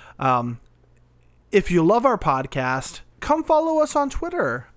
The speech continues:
Uh, we would love to hear your thoughts. We would love to hear,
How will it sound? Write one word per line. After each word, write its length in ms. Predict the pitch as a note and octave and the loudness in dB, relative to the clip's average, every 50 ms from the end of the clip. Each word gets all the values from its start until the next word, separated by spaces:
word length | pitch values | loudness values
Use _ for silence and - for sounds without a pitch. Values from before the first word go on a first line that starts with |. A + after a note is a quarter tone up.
| - - - - | -20 -20 -20 -20
Uh, 380 | - - G3 F#3+ F3 E3+ E3 D#3+ D#3+ | -12 -4 0 2 4 4 4 2 0
we 140 | F#3 A#3 C4+ | -2 -2 -2
would 160 | C#4+ B3 F#3+ | -2 -2 0
love 300 | D#3 D3+ E3+ F#3+ G3 F#3+ | 0 0 0 0 0 -2
to 120 | - F#3 | -4 -8
hear 440 | D3 - - F3+ F3+ F3+ F3+ F3+ F3 | -8 -6 -4 -4 -2 0 0 -2 -2
your 280 | E3+ D3+ C#3+ C#3 C3 B2 | -4 -4 -4 -6 -6 -6
thoughts. 640 | - - - C3+ C#3+ D#3 F3 F3+ - - - - - | -8 -8 -4 -2 -2 -2 -2 -2 -6 -8 -10 -8 -8
We 100 | D#3 D3+ | -8 -6
would 120 | D3 D3 C#3+ | -6 -6 -6
love 220 | C#3+ D3 D3 D3 | -6 -6 -8 -6
to 120 | D#3 E3 | -8 -10
hear, 440 | D3 D3+ D3+ D3 D3 C#3 C#3 C#3 C3+ | -8 -8 -8 -6 -4 -4 -6 -6 -8